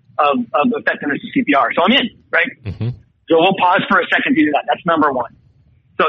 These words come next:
Speaker 1: two is to place a posterior pad. We talked a little bit about that earlier, right? The reason we go anterior, posterior, better effectiveness of defibrillation, and he gets better, a clearer vision of the underlying rhythm when we're doing compressions.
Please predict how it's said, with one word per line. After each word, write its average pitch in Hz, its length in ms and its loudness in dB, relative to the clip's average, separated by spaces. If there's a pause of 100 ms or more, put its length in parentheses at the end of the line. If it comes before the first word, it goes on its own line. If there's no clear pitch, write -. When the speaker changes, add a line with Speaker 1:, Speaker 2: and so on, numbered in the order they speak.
(160)
Speaker 1:
two 233 380 4 (160)
is 170 280 0 (160)
to - 80 -2
place 175 240 0
a - 40 4
posterior 180 480 0
pad. 147 300 -2 (160)
We 139 140 -4
talked 151 240 -2
a 147 40 0
little 170 160 4
bit 139 120 0
about 135 240 0
that 131 240 -2
earlier, 139 400 -4 (180)
right? 139 220 0 (460)
The 135 60 -2
reason 156 300 0
we 151 140 2
go 151 160 2
anterior, 151 500 -2
posterior, 135 640 0 (480)
better 151 240 2
effectiveness 151 600 -2
of 156 240 0
defibrillation, 139 720 0 (340)
and 151 140 -2
he 143 80 4
gets 147 240 2
better, 139 320 0
a - 40 -8
clearer 156 520 0
vision 131 500 -4 (420)
of 135 120 0
the 123 160 -2
underlying 139 400 0
rhythm 135 240 0
when 123 120 -8
we're 120 140 -10
doing 135 220 -4
compressions. 123 440 -2